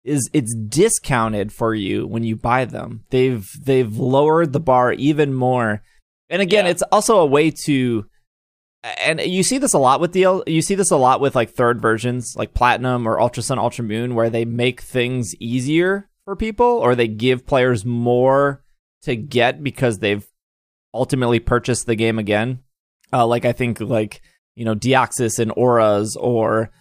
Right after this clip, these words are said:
Speaker 1: um, all of these other legendaries in Ultra Sun, Ultra Moon, like, w-, here is something for you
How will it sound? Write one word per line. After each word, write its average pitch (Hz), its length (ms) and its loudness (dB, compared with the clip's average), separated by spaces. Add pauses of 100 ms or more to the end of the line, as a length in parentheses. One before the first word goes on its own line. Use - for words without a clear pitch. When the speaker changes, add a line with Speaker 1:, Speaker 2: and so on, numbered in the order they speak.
(220)
Speaker 1:
um, 107 320 -4
all 131 440 4
of 120 120 -2
these 135 200 2
other 127 160 2
legendaries 113 640 2
in 113 80 -2
Ultra 107 200 -4
Sun, 117 140 -4
Ultra 110 240 -4
Moon, 107 300 -2
like, 101 220 -2
w-, - 220 -12
here 135 280 2
is 127 180 2
something 120 400 0
for 117 300 2
you 107 400 -2